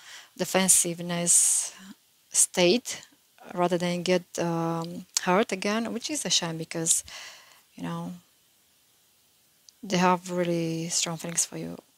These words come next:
Okay, so are they gonna come forward? Are they going to come forward? Ooh, okay, so this one wanted to come. So I feel, yes,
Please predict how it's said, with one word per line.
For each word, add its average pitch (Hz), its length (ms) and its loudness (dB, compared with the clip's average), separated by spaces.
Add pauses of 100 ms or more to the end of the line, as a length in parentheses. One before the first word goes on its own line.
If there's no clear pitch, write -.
(1400)
Okay, 180 260 4
so 165 260 6
are 214 160 10
they 233 80 8
gonna 226 160 4
come 190 200 0
forward? - 400 -4 (1120)
Are 180 180 0
they 185 180 4
going 185 280 -2
to - 60 -6
come 190 280 -8
forward? 277 380 0 (880)
Ooh, 339 100 -2 (240)
okay, 170 180 -8
so - 140 -2
this 180 180 -8
one 170 100 -6
wanted 170 240 -6
to - 100 -16
come. - 380 -10 (2750)
So - 100 0
I 233 40 4
feel, 277 320 10
yes, - 640 4